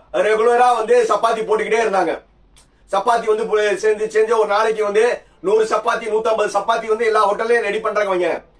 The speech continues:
ஏ ஐ வந்துச்சுன்னா ஆட்டோமேட்டட் ஆகும். இந்த ரிப்பீட்டட் ஒர்க்லாம் முடிஞ்சிட்டு என்ன ஆகும்? ஆட்டோமேட்டட் ஆகும். இந்த ஆட்டோமேட்டட் பண்றதுக்கு இப்ப என்ன வந்துச்சு? சப்பாத்தி மிஷின் வந்துருச்சா இல்லையா? நீங்க மாவு போட்டு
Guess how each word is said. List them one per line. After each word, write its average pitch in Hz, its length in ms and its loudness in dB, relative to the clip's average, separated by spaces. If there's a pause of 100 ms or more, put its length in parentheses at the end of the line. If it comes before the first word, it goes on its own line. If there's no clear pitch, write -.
(1200)
ஏ 302 300 4
ஐ 277 120 0
வந்துச்சுன்னா 233 400 -2 (420)
ஆட்டோமேட்டட் 302 500 0
ஆகும். 208 220 2
இந்த 180 160 0
ரிப்பீட்டட் 269 360 0
ஒர்க்லாம் 233 400 0
முடிஞ்சிட்டு 247 160 -8
என்ன 247 180 2
ஆகும்? 208 380 0 (380)
ஆட்டோமேட்டட் 294 520 0
ஆகும். 208 360 0 (240)
இந்த 185 160 0
ஆட்டோமேட்டட் 285 520 2
பண்றதுக்கு 247 260 0
இப்ப 247 140 0
என்ன 277 200 2
வந்துச்சு? 226 380 0 (600)
சப்பாத்தி 269 400 2
மிஷின் 240 240 -2
வந்துருச்சா 240 260 0
இல்லையா? 208 460 2 (220)
நீங்க 165 200 -4
மாவு 262 360 0
போட்டு 233 540 0